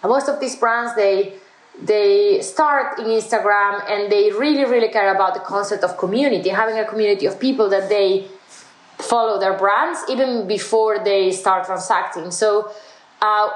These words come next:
I've been working with some startups that they look a lot at followership and engagement with their content and shares and likes. And,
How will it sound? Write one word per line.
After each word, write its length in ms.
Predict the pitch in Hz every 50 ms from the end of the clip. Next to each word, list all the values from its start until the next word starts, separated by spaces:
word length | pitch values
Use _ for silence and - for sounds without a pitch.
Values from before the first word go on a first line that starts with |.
| - -
I've 220 | 226 240 240 -
been 540 | 254 277 269 269 262 254 254 247 240 226 - -
working 340 | 214 214 240 240 240 240
with 120 | 233 220 226
some 160 | - 226 226
startups 480 | 220 - 220 214 214 214 220 214 - -
that 280 | 208 196 196 190 190
they 560 | 190 202 196 196 196 190 190 185 190 190 190 - - - _ _ _ _ -
look 220 | 196 208 202 190 196
a 60 | 208
lot 200 | 196 196 190 185
at 360 | 180 180 180 180 - - -
followership 960 | - - - - 214 202 202 196 196 190 190 - 208 196 185 190 190 180 185
and 600 | - - 170 165 160 160 160 160 160 160 160 156 -
engagement 500 | 185 180 170 208 214 202 202 208 196 185
with 140 | 185 185 180
their 200 | 180 180 180 180
content 840 | - 196 190 190 190 190 190 202 185 180 180 180 175 175 175 170 - -
and 280 | - 175 170 170 170
shares 480 | - - - 220 202 196 185 180 180 180 180
and 120 | 180 180
likes. 320 | 190 185 190 - - -
And, 180 | 226 208 208 196